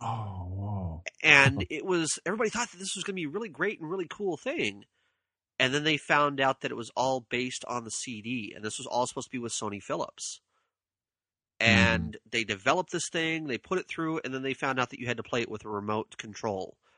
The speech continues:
Speaker 2: Like a, like a
Speaker 1: <laughs> Oh, terrible.
Speaker 2: Oh, oh, it was awful. It was
Speaker 1: <laughs>
Speaker 2: awful.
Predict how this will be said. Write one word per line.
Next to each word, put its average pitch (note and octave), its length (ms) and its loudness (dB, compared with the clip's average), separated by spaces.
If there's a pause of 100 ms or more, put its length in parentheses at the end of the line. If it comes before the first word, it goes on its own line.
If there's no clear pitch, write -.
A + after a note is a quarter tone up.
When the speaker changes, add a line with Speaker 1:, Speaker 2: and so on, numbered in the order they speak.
(160)
Speaker 2:
Like A2+ 180 0
a, A2+ 60 2
like - 320 4
a G#2 120 -2
Speaker 1:
<laughs> - 60 -8
Oh, D3 380 4 (140)
terrible. F#3 420 4
Speaker 2:
Oh, C#3 260 12 (240)
oh, D3 240 8
it G#2+ 60 2
was A2 200 -2
awful. A2 460 0 (240)
It D3 220 4
was A#2+ 240 -2
Speaker 1:
<laughs> - 80 -12
Speaker 2:
awful. A#2 560 4